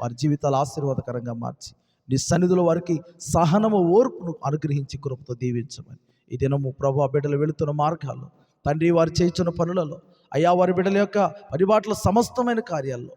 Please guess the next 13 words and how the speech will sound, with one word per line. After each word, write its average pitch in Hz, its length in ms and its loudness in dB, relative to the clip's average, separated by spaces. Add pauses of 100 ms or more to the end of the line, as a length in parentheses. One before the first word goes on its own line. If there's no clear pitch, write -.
(160)
మీరే 135 180 -2
తోడై 185 400 2
ఉండి 196 300 -2 (380)
నీ 123 80 -4
మహిమ 160 300 4
కలిగిన 233 340 0
కార్యాలు 143 480 -6 (120)
తండ్రి, 180 380 -2 (300)
మీ 147 120 2
దక్షిణ 214 440 2
హస్తం 233 360 0
వారిపై 147 320 -2
ఉంచి 127 400 -10